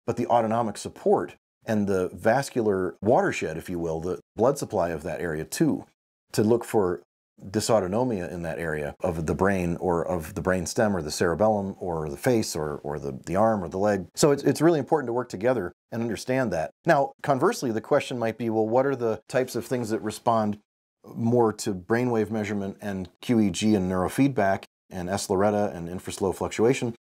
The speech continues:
These are ones that they tend to be a little more emotional, al-, although there's a lot of crossover. So, um, while migraine headaches and headaches are certainly crossover, dysautonomia is a crossover, there's a lot of things that are crossover.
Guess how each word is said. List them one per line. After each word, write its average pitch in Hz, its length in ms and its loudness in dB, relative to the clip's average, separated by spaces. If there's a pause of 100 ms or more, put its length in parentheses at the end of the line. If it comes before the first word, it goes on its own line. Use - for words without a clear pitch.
(120)
These 214 260 4
are 220 60 6
ones 160 220 0
that 135 140 -2 (340)
they 123 100 2
tend 208 320 0
to 220 60 0
be 180 80 4
a 165 40 8
little 151 180 6
more 135 160 4
emotional, 127 380 0
al-, 110 200 -2
although 120 240 2
there's 131 180 -2
a 123 60 2
lot 117 260 2
of 160 60 -6
crossover. 92 680 -2 (100)
So, 151 440 4
um, 120 360 2 (180)
while 131 220 4
migraine 123 460 0
headaches 127 340 -2
and 104 80 -6
headaches 117 340 0
are 107 80 0
certainly 120 300 0
crossover, 113 580 0
dysautonomia 107 600 0
is 110 100 -6
a 110 40 -6
crossover, 110 640 0 (220)
there's 117 120 -6
a 107 60 2
lot 104 260 6
of 110 120 -2
things 113 240 -4
that 104 100 -4
are 101 60 -6
crossover. 107 600 0